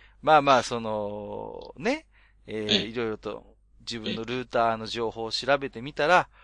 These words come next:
Speaker 2: ええ。
Speaker 1: あ、
Speaker 2: ええ。
Speaker 1: こういうことが問題なんだなってのが分かって、
Speaker 2: なるほど。
Speaker 1: そうそう。
Speaker 2: なるほど。
Speaker 1: で、まあ、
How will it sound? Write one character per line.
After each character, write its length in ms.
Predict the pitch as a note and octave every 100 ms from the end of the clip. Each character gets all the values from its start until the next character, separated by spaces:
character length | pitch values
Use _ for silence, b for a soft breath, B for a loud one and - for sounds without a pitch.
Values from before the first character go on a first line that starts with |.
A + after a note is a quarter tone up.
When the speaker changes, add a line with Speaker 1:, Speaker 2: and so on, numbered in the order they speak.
| b b C#3+
Speaker 2:
え 40 | A3
え。 0 |
Speaker 1:
あ、 0 |
Speaker 2:
え 20 | F#3+
え。 60 | E3+ - _ _ _ _ - -
Speaker 1:
こ 100 | C3
う 20 |
い 40 | C3
う 20 |
こ 160 | C3+
と 160 | C3 E3
が 80 | C#3
問 180 | A#2+ B2
題 120 | B2
な 100 | C3+
ん 40 |
だ 80 | A#2
な 100 | C3+
っ 20 |
て 100 | -
の 80 | G2
が 120 | G2
分 80 | A2
か 80 | E3+
っ 60 | - -
て、 240 | A2+ G2+ -
Speaker 2:
な 80 | -
る 40 |
ほ 60 | G2
ど。 60 | F#2
Speaker 1:
そ 20 |
う 320 | _ _ -
そ 40 |
う。 20 | B3
Speaker 2:
な 80 |
る 80 | G#3+
ほ 0 |
ど。 140 | F3+ E3+
Speaker 1:
で、 120 | G3
ま 100 | G3
あ、 140 | B2+